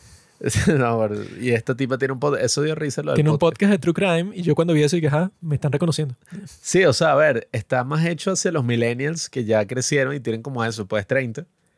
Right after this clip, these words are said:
Speaker 1: Y probablemente sus vidas, bueno, no son así en lo absoluto, pero, ajá, o sea, esos son como los tropes.
Speaker 2: No es que la,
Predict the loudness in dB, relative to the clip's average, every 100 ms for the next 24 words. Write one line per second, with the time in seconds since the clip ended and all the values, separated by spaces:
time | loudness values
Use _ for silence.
0 | _ _ _ _ _ -2 0 0 -2 -4
1 | -2 2 2 2 -2 -2 -2 -2 0 0
2 | 2 2 0 -2 -6 -4 -4 -2 -2 0
3 | 0 0 0 0 -2 -2 -2 -2 -4 -6
4 | -4 -4 -6 -8 -8 -6 -10 -4 -4 -2
5 | -2 -2 0 0 0 -6 -12 -2 0 2
6 | 2 4 4 4